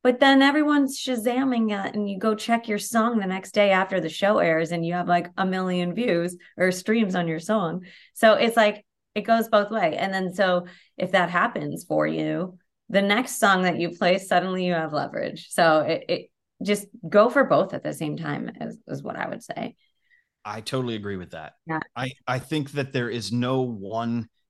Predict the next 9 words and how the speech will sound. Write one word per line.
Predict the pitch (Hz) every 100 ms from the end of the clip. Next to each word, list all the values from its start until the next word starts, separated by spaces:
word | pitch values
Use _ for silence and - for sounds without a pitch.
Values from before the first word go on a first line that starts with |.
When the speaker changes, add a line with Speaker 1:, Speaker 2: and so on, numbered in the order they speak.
| _ _ _ _ -
Speaker 2:
pathway | - 110 107 - 107 98
to | 90 -
success. | - 104 - 110 98 - _ _
I | 107
do | 101 120 117
think, | 120 110 104
though, | - 104 101
that | 98 101 _ _ _
you, | 113 127